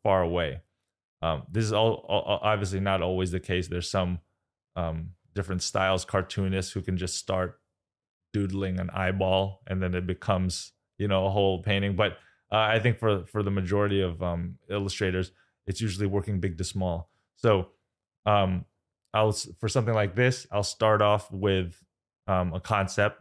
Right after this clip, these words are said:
you know, and it, it's not too deep. I wanted to paint Iron Mike, but I wanted to showcase his violence, you know,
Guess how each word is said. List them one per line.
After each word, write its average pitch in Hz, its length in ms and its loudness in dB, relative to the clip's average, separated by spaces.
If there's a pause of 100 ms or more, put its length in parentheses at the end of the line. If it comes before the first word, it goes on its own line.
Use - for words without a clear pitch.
(120)
you 95 100 -4
know, 90 200 -2
and 95 200 -2 (120)
it, 101 160 -8
it's 113 240 -4
not 104 160 -2
too 113 160 0
deep. 98 280 -2 (120)
I - 20 0
wanted 95 380 0
to 90 160 -4 (280)
paint 95 220 -4
Iron 95 280 0
Mike, 95 340 -2
but 85 220 -4 (200)
I 98 80 2
wanted 101 220 4
to 90 100 -2 (100)
showcase 92 500 0
his 92 160 -2
violence, 92 840 0
you 90 120 -4
know, 80 120 -4